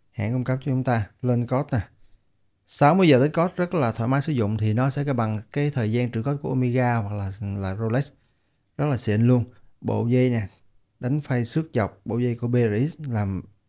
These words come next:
phơm dáng, mát dây, rất đẹp. Tất cả các phần thép ở đây đều là thép không rỉ hết, ba một sáu L, kính sapphire nguyên khối,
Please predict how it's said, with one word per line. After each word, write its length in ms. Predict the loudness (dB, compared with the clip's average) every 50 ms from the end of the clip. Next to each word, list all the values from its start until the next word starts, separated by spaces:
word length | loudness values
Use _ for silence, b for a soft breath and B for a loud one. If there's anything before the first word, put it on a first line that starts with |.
| _ _
phơm 260 | -2 -2 0 0 0
dáng, 360 | 0 0 0 0 0 -2 -4 -6 -8 -10 _ _ _ _
mát 320 | -4 -2 0 0 -2 -4 -4
dây, 460 | 0 4 4 4 4 4 2 0 -4 b b b b _ _
rất 160 | -4 -4 -2 0
đẹp. 280 | 0 -2 -2 -2 -4 b b b b b _ _ _ _
Tất 80 | -2 2 4
cả 120 | 4 4
các 100 | 4 2
phần 140 | 2 2 2
thép 160 | 2 2 0
ở 60 | 2
đây 160 | 2 4 4 6
đều 140 | 6 6
là 100 | 4 4
thép 160 | 2 0 -4 -4
không 220 | -2 -2 -2 0
rỉ 120 | 0 0
hết, 280 | 0 0 0 -2 -2 -4
ba 160 | -4 -2 -2
một 260 | -2 -2 -4 -6 -6
sáu 200 | -4 -2 0 0
L, 120 | 2 2 0 0 -2 -4 b b b b b _ _
kính 160 | -4 -2 -2
sapphire 380 | -2 -2 -4 -4 -2 0 0 2
nguyên 180 | 2 0 0 -2
khối, 420 | -4 -4 -2 0 0 0 0 -4